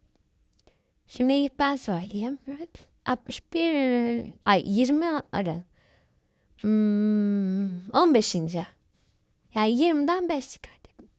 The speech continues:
En alt, en alt. Kar Vibes çıktı. <laughs> Şimdi sen altmış bir ile birin arasında bir sayı tut bakayım. Ne? Altmış bir ile birin arasında sayı tut sen. On sekiz.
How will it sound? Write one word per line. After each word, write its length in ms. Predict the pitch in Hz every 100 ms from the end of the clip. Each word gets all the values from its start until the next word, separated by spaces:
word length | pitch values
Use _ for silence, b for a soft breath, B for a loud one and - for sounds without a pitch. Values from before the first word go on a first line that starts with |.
| _ _ 240
En 120 | 226
alt, 280 | 190 202 - - -
en 100 | 220
alt. 260 | 202 180 - _ _ _ _ - _ _ _
Kar 360 | - 269 294 220
Vibes 240 | 185 -
çıktı. 360 | - - - 202 _ _ _ _ _ -
<laughs> 520 | 262 359 311 175 233 b b b b
Şimdi 200 | - 320
sen 120 | 370 -
altmış 380 | 339 339 233 -
bir 100 | 370
ile 240 | 359 349
birin 200 | 294 330
arasında 360 | 349 349 - 240
bir 60 | 208
sayı 280 | - 190
tut 180 | 185 -
bakayım. 340 | 185 - 320 - _ - _ _ _ _
Ne? 80 | 311 539 - _ b b b -
Altmış 340 | 262 233 -
bir 140 | 415
ile 140 | 403 330
birin 160 | 330
arasında 320 | 359 370 370 339
sayı 300 | - 359 349
tut 140 | -
sen. 280 | - 226 330 _ _ _ _ _ _ _ _ _ _ _ _ _ _ _ _ _ _ _ _ _ _ _ _ _ _ _ _ _ _ _ _ _ _ _ _ -
On 160 | 381
sekiz. 400 | 359 339 - 330